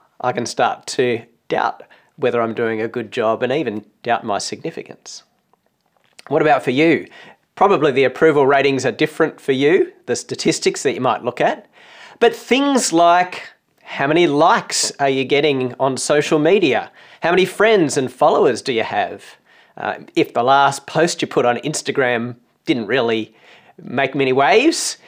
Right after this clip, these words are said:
you might look at that and think, "Hmm, maybe don't, people don't approve of me." And you can, your, uh, sense of significance can take a bit of a dive. Or m-, maybe, you know, the last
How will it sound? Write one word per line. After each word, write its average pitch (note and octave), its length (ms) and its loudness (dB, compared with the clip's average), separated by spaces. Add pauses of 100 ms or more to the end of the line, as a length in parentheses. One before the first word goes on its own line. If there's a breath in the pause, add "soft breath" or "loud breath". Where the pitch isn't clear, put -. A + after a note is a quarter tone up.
(440 loud breath)
you C3 240 -4
might B2+ 360 0
look G3 220 0
at - 160 -4
that A#2+ 220 0
and A#2+ 160 -6
think, A#2+ 500 -6 (180)
"Hmm, F3 320 -6 (260)
maybe B2+ 240 -6
don't, A#2 200 -2
people - 220 -4
don't C#3 140 0
approve F3+ 520 0
of G2+ 160 -6
me." G2 280 -14 (560 soft breath)
And A2 360 -6 (320 soft breath)
you A#2+ 140 -10
can, A2+ 220 -6
your, A#2+ 320 0
uh, - 80 0
sense C3+ 340 -4
of G#2+ 100 -8
significance B2+ 800 -8
can - 180 -10
take G#2+ 240 -8
a A2 60 -8
bit A2 160 -10
of - 80 -16
a F#2+ 60 -6
dive. G2+ 640 -16 (640 soft breath)
Or G3 200 6
m-, F3 160 -6
maybe, F3+ 680 2 (120)
you B2 80 -6
know, A#2 200 -2
the D3+ 160 0
last D#3 640 2